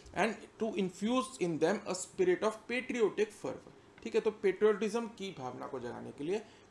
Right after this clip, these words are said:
ये मनाया जाएगा। तो पराक्रम दिवस तेईस जनवरी और Netaji सुभाष चंद्र बोस। इसी ओकेजन पे पीएम ने एक इवेंट ऑर्गेनाइज किया था, विक्टोरिया मेमोरियल कोलकाता के सामने, जिसमें कि एक commemorative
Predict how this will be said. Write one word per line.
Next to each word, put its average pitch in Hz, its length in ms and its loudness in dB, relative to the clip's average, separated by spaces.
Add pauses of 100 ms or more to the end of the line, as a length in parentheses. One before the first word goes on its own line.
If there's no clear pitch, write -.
ये 147 120 0
मनाया 120 260 -4
जाएगा। 104 260 -10
तो 151 120 -6
पराक्रम 151 560 -2
दिवस 175 560 -4
तेईस 170 300 0
जनवरी 147 500 -2
और 135 220 -4
Netaji 127 440 -10
सुभाष 110 400 -10
चंद्र 120 360 -12
बोस। - 560 -18 (2000)
इसी 226 240 2
ओकेजन 220 400 6
पे 226 120 6
पीएम 208 320 0
ने 220 160 2 (180)
एक 175 260 0
इवेंट 160 360 2
ऑर्गेनाइज 180 380 0
किया 185 180 0
था, 202 120 0
विक्टोरिया 160 560 0
मेमोरियल 151 480 2 (140)
कोलकाता 147 440 -2
के 180 100 -4
सामने, 185 420 -4 (300)
जिसमें 165 280 0
कि 196 280 -6 (100)
एक 180 320 0
commemorative 165 680 2